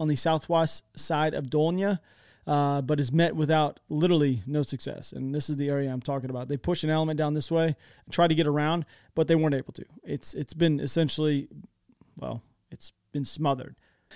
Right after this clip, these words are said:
The Russian military has actually struggled to gain any sort of success in the southern portion of Izium over the last month, and I think this would become very critical, uh, going through to the next month. We could possibly see some sort of Russian units be shift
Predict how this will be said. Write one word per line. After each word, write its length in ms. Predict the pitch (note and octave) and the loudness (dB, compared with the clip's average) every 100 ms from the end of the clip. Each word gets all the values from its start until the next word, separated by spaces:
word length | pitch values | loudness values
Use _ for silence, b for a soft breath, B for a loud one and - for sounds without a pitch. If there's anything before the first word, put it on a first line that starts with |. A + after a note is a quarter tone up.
| B B | B B
The 80 | - | 6
Russian 240 | F#3+ A3+ G#3 | 8 10 8
military 280 | A3+ G#3 | 8 8
has 60 | F#3 | 8
actually 200 | F#3 D#3 | 8 4
struggled 540 | - F#3 F#3+ G#3 G3+ | 4 6 8 8 6
to 200 | D#3+ F3 | 2 2
gain 200 | E3+ E3 | 4 4
any 160 | F3 G#3 | 2 0
sort 260 | G3 G3 F3+ | 2 4 2
of 80 | |
success 400 | - D3+ F3+ E3+ | 0 0 2 2
in 60 | D#3+ | 2
the 80 | D3+ | 0
southern 260 | F3 E3 | 2 2
portion 340 | D3 E3+ F3 D#3+ | 2 4 4 2
of 60 | |
Izium 340 | D3+ D#3 D#3 D3 | 2 4 2 0
over 120 | C#3+ | -2
the 80 | C3+ | -4
last 280 | C3+ C3 D3+ | -4 -6 -2
month, 300 | D#3 D#3+ D#3 | 0 0 -2
and 80 | |
I 100 | C#3+ | -6
think 300 | C3+ F3+ F#3 - B | -2 -2 -2 -6 B
this 140 | F3 D3+ | -2 -2
would 100 | E3 | 0
become 260 | D#3 E3 | 0 0
very 320 | C3+ D#3 F3+ F#3 | 4 4 6 4
critical, 640 | - G3 F#3 D#3+ D3 - b b b b | 2 0 2 2 2 0 b b b b
uh, 140 | C#3 C#3 | -4 -2
going 340 | E3 E3+ D#3+ | 0 0 0
through 320 | - G#3+ A3+ | 0 2 4
to 140 | F3 D3+ | 2 0
the 80 | C#3+ | 0
next 240 | C#3 - | -2 -8
month. 340 | - - - | -14 -16 -8
We 140 | D#3 E3 | 0 4
could 160 | F3+ | 4
possibly 320 | - F#3+ F3+ F3+ | 6 4 4 2
see 180 | F#3 | 2
some 300 | E3+ - F3+ | 2 4 2
sort 320 | E3+ F3+ F3 D#3+ | 2 2 6 6
of 160 | C#3+ - b b b | 4 0 b b b
Russian 440 | - D#3+ E3+ E3 D3+ | 2 4 4 4 2
units 320 | D#3 E3+ - | 2 0 -2
be 100 | D3 | -4
shift 420 | - - E3 - | -2 0 0 -2